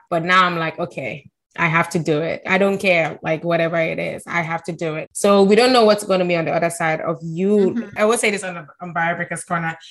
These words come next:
Speaker 1: You don't know what's on the other side of you breaking that barrier.
Speaker 2: Yes.
Speaker 1: You have to just take that step of faith. So,
Speaker 2: We
Speaker 1: yeah.
Speaker 2: have to break these barriers.
Speaker 1: We
Speaker 2: We
Speaker 1: have
Speaker 2: have
Speaker 1: to.
Speaker 2: to see what's on the other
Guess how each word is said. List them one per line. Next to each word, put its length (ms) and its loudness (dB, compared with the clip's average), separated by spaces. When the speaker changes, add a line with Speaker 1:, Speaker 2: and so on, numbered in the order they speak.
Speaker 1:
You 100 0
don't 140 8
know 100 4
what's 160 2
on 80 -2
the 80 0
other 180 0
side 220 0
of 180 -4
you 340 -2
breaking 360 -6
that 140 -4
barrier. 480 0
Speaker 2:
Yes. 80 -12
Speaker 1:
You 120 0
have 180 0
to 60 -10
just 200 -4
take 160 -8
that 180 -10
step 180 -8
of 120 -8
faith. 360 -4
So, 600 4
Speaker 2:
We 120 2
Speaker 1:
yeah. 120 2
Speaker 2:
have 200 2
to 100 -8
break 340 -6
these 220 -6
barriers. 680 -4
Speaker 1:
We 100 2
Speaker 2:
We 80 6
Speaker 1:
have 260 4
Speaker 2:
have 180 -4
Speaker 1:
to. 240 -2
Speaker 2:
to 80 -4
see 220 -6
what's 340 0
on 160 0
the 160 0
other 220 0